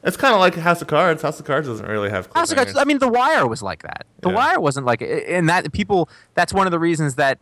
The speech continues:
Speaker 2: they always say, you know, you wanna watch The Wire, you have to go for the first four or five episodes, or you're not gonna get into it because they're, it's,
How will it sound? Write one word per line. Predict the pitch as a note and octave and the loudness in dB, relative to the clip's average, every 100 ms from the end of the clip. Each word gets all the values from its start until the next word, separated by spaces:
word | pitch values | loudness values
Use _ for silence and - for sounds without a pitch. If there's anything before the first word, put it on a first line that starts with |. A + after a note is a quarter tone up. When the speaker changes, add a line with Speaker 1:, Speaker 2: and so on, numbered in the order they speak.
| _ _ _ B2+ | _ _ _ -10
Speaker 2:
they | G#2+ C3 | -2 2
always | C3 B2+ | 2 0
say, | - A#2+ A#2+ - | 2 2 2 -2
you | B2 | -2
know, | A2+ | 0
you | A2+ | 2
wanna | B2 B2+ | 2 2
watch | B2 - | 2 0
The | G#2+ | 2
Wire, | A2 A2 A2 A2 A2 - _ _ _ - | 2 4 4 2 0 -10 _ _ _ -2
you | B2+ | 0
have | C3 - | 2 0
to | |
go | A#2+ B2 | 0 0
for | A#2 | 0
the | G#2+ | -4
first | A#2 A2+ - - | 0 -2 -2 -6
four | A#2+ A#2 A#2+ G#2+ | 0 2 2 2
or | |
five | - A2+ G#2 | 2 0 2
episodes, | A2 G#2 G2+ G2 F#2+ G2 B2 - _ _ _ - | 0 -2 -2 0 -2 -6 -12 -14 _ _ _ -2
or | A#2 | 0
you're | A2 A2 | 2 2
not | G#2+ - | 0 0
gonna | A2+ G#2+ G2+ G2 - - - | 0 0 0 -2 -8 -10 -2
get | G#2 | 2
into | G#2+ G2+ F2+ | 2 2 0
it | - | 0
because | - - G2 G#2 | -2 0 -2 0
they're, | G#2+ G#2 G2 | 2 2 0
it's, | A2+ G#2+ | -4 -4